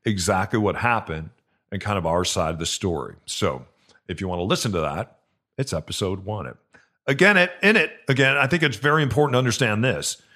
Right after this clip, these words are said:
that Ron and I blame no one in that episode. A decision was made, and we had to accept that decision, and we had to move on, which is what we've done.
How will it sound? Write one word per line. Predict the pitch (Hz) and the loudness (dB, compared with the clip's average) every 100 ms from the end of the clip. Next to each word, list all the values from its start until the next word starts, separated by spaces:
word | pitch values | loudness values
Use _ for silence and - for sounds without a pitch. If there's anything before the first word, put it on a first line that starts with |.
| _ | _
that | - 135 | 0 4
Ron | 139 196 | 6 6
and | 208 | 6
I | 202 | 6
blame | 143 151 165 147 | 6 4 6 6
no | 139 | 6
one | 160 127 101 | 4 4 4
in | 101 | 2
that | 101 | 4
episode. | 101 127 - - 64 - _ _ _ | 4 2 0 -4 -8 -14 _ _ _
A | 107 | -2
decision | 107 - 160 139 160 | 0 2 4 4 6
was | 147 139 | 6 6
made, | 123 139 117 98 95 95 _ _ | 6 6 6 4 0 -6 _ _
and | 120 110 107 | 2 2 4
we | 143 170 220 214 _ | 4 4 2 -4 _
had | - 143 135 131 113 - | 0 4 4 4 0 -4
to | - 120 | 0 0
accept | 98 - 131 110 - - _ | 2 2 2 2 -2 -18 _
that | 98 90 | -4 -2
decision, | 92 - 110 90 80 - - - _ | -2 2 2 2 -2 -12 -20 -20 _
and | 117 104 | -2 -2
we | 107 147 170 185 185 | 2 4 6 4 0
had | - 135 131 135 110 | 0 4 4 2 0
to | 113 | 0
move | 101 127 127 | 4 6 6
on, | 123 151 147 117 - - _ _ - _ | 6 6 6 2 -4 -14 _ _ -20 _
which | - 107 | -4 0
is | 120 95 | 0 2
what | 98 110 - | 2 0 -2
we've | 117 107 85 | 2 2 2
done. | 90 60 - | -2 -4 -12